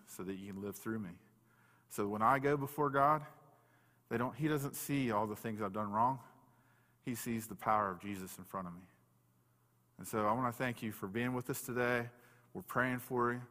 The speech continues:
And as I close in prayer, I just wanna encourage you today,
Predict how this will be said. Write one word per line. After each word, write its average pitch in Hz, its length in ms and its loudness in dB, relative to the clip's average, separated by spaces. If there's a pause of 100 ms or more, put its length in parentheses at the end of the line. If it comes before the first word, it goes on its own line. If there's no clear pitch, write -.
(340)
And 107 80 -4
as 107 100 -2
I 107 120 4
close 139 340 2
in 113 80 -2
prayer, 101 400 0 (500)
I 151 60 -2
just 143 100 -2
wanna 160 140 2
encourage 127 400 2
you 101 40 -6
today, 101 260 -4